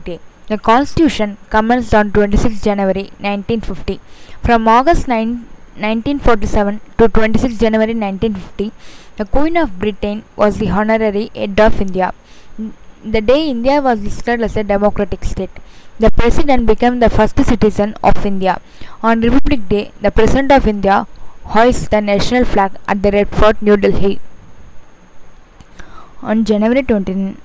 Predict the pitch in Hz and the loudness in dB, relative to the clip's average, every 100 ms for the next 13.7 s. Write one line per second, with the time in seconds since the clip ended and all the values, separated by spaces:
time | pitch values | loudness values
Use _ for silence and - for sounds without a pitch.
0 | - 202 196 240 262 262 196 190 - - | -8 -6 -2 0 0 -2 -4 -6 -8 -2
1 | 190 - 202 196 220 233 202 190 185 - | 0 0 0 -2 0 -2 -2 -6 -8 -10
2 | - 190 - 214 233 240 202 - 190 - | -10 -6 -2 0 0 0 -2 -4 -8 -12
3 | - - 196 208 - 202 208 240 208 196 | -14 -4 0 2 4 4 4 2 2 0
4 | 185 185 208 - - - - - 196 196 | -4 -8 -12 -16 -16 -16 -14 -10 -2 -2
5 | 190 233 226 254 220 196 202 214 - 190 | 2 2 4 4 2 0 -2 -2 -2 -2
6 | 185 185 180 - - - - - - 226 | -2 -6 -10 -14 -20 -20 -20 -20 -4 0
7 | - 240 240 - - 233 - 262 262 226 | 2 0 -2 -4 0 2 2 0 0 0
8 | 202 190 196 208 214 208 196 202 196 202 | 0 0 -2 -2 -2 0 0 -2 -2 -4
9 | 208 196 185 196 - - 196 208 196 202 | -2 -2 -2 -6 -10 -10 -6 -4 -4 -6
10 | - - 95 95 180 - - - - - | -8 -8 -4 -4 -4 -2 -2 -4 -10 -14
11 | - - 202 - 240 - 294 302 277 - | -14 -2 2 4 4 2 2 2 2 0
12 | 214 202 202 - 196 196 - 247 247 - | 0 2 0 -4 -4 -6 0 2 2 0
13 | 202 - - - 185 208 202 | -2 -2 -4 -4 0 2 0